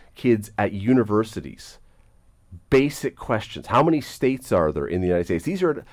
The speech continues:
at American universities. People in u-, this is not people who are dum-dums, presumably. These are at university. And,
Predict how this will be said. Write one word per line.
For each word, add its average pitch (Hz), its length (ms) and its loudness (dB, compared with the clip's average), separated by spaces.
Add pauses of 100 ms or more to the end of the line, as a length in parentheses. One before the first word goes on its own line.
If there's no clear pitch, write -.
(220)
at 127 180 0 (240)
American 156 560 6
universities. 147 500 0
People 190 280 -2
in 147 240 0
u-, 147 220 -2 (180)
this - 160 -4
is 247 80 -6
not 214 240 0
people 180 380 -2
who 156 220 0
are 123 300 2 (960)
dum-dums, 110 580 4
presumably. 95 440 2
These 143 200 -2
are 185 120 2
at 185 320 0
university. 170 840 2
And, 82 240 -4